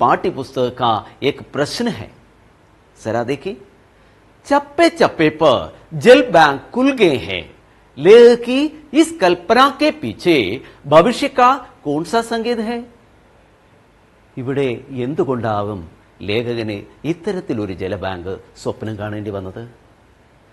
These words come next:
ലേഖക് ജഹാം രഹത്തെ ഹേ വഹാം പാനി കി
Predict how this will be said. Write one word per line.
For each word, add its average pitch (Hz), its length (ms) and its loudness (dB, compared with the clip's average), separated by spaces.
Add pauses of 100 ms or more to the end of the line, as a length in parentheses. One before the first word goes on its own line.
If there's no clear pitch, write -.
(200)
ലേഖക് 117 600 0 (320)
ജഹാം 113 500 2
രഹത്തെ 240 380 6
ഹേ 196 240 2 (520)
വഹാം 110 440 0 (160)
പാനി 135 360 -2 (120)
കി 254 160 -2